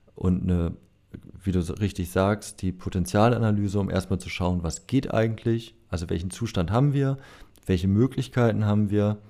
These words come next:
Dann gehört eine Wirtschaftlichkeitsbetrachtung dazu, was du auch sagtest, also welche Systeme würden sich überhaupt rechnen. Und dann kommt die Entscheidung, wo mache ich jetzt tatsächlich was?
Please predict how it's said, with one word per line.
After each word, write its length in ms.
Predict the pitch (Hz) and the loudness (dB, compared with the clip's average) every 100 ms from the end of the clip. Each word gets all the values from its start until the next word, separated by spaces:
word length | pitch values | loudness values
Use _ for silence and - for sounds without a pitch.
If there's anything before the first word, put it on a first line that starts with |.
| - - - _ | -20 -20 -20 _
Dann 180 | - 98 | -2 0
gehört 260 | 101 98 98 | 2 2 0
eine 140 | 90 | 2
Wirtschaftlichkeitsbetrachtung 1200 | 104 127 143 127 117 117 113 - - 110 101 107 101 | 2 2 0 0 0 0 0 -4 -2 -2 0 -2 -2
dazu, 560 | 98 - 104 101 104 - _ - _ _ _ | -2 -4 -4 -2 -2 -8 _ -20 _ _ _
was 160 | 92 - | -6 -4
du 100 | 87 | 0
auch 160 | 101 | 0
sagtest, 640 | 110 110 107 107 104 - - | 2 0 -2 -2 -6 -6 -6
also 240 | 85 90 87 - - - _ _ | -4 -4 -6 -16 -20 -20 _ _
welche 440 | - 95 - 92 - 85 | 2 2 2 0 -2 -6
Systeme 580 | 95 - 98 101 98 | -6 -2 2 2 2
würden 220 | 92 95 90 | 0 0 -2
sich 220 | 90 - | -6 -8
überhaupt 440 | 87 82 85 - | -4 -2 -2 0
rechnen. 460 | 117 120 139 135 135 - - - - - _ | 0 2 2 2 -2 -8 -20 -20 -20 -20 _
Und 220 | 90 80 | -8 2
dann 360 | 95 110 123 123 - _ _ _ | 6 6 6 2 -6 _ _ _
kommt 240 | 110 101 | 2 2
die 100 | 98 | 2
Entscheidung, 640 | 95 90 98 92 95 95 95 - _ _ - | -2 -2 0 2 2 -2 -4 -12 _ _ -6
wo 240 | 95 101 | 0 2
mache 280 | 95 92 98 | 2 0 -2
ich 140 | - | -6
jetzt 440 | 87 85 - - - | -6 -6 -12 -14 -2
tatsächlich 600 | 90 90 87 80 82 - | -2 -2 -6 -6 -6 -4
was? 320 | 71 - | -6 -8